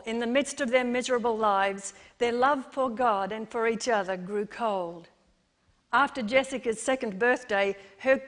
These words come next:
grandparents took her to church every weekend. Thank God for Christian grandparents. Now Jessica was five and barely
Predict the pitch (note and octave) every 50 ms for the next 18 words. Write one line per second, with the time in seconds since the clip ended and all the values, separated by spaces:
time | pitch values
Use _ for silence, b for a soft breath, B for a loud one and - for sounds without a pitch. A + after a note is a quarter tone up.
0 | - C4 C4 C#4+ D4 D#4 D#4+ D4+ C#4+ - B3 A3 G#3 G#3 G#3 - - - A#3+ A3+
1 | B3 B3+ A#3 A3+ G#3+ - - C#4 A#3+ G#3+ G#3 G3+ - - A#3+ A3+ G3+ A#3+ A#3+ A#3
2 | A3 A#3 A#3 A3+ A#3 A3 G3+ F#3+ F3+ F3 F3 E3+ B B B B B _ - C#4
3 | C4 B3+ B3+ A#3+ G#3+ F#3 A3 B3+ A#3 G3+ F3+ F3+ F#3 - - G#3+ G3+ - - C4+
4 | A#3 - - - A3+ A3 A3 G3+ E3 G#3+ A3+ A#3 A3+ A3 A3 - - G#3+ F#3+ F3+
5 | F3+ F3 F3 F3 E3+ - - - - - - _ _ _ _ _ _ _ _ _
6 | _ _ b b b b b b b b b b b b b - B3 C#4 E4 F4
7 | D4 D#4 D4+ D4 - D#4 C4 D#4 D4+ D4+ D4 - - - E4+ E4 D#4+ B3+ G#3+ G3
8 | F#3+ F3+ F#3+ F#3 - - - _ _ _ - C4 C4 B3+ A3 G#3+ C#4+ C#4+ C#4+ C#4+
9 | D4 D4 C#4+